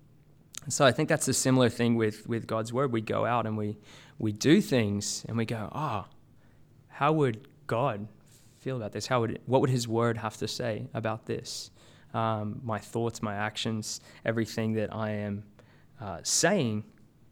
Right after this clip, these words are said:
what would he think? And what would he do? You know, that whole bracelet, W W J D, stupid things, but it's a good idea for a bit. There is yet another element of this frequent meditation.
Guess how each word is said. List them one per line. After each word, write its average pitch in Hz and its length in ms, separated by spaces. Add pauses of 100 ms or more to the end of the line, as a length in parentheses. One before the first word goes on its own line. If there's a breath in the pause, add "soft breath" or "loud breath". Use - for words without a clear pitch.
(480)
what 123 160
would 117 120
he 113 120
think? - 540 (800)
And 117 80
what 104 120
would - 100
he 196 200
do? 110 240 (420)
You 117 60
know, 110 80
that 98 140
whole 113 180 (420)
bracelet, 117 540
W 113 220
W 107 240
J 107 220
D, 110 280 (560 loud breath)
stupid - 400
things, 90 300
but - 220 (280 soft breath)
it's - 120
a 113 40
good 113 140
idea 98 380 (180)
for 101 100
a 101 60
bit. 98 260 (480 loud breath)
There 147 160
is 135 140
yet 156 120
another 135 360
element 120 640
of 117 120
this 117 220
frequent 120 420
meditation. 107 760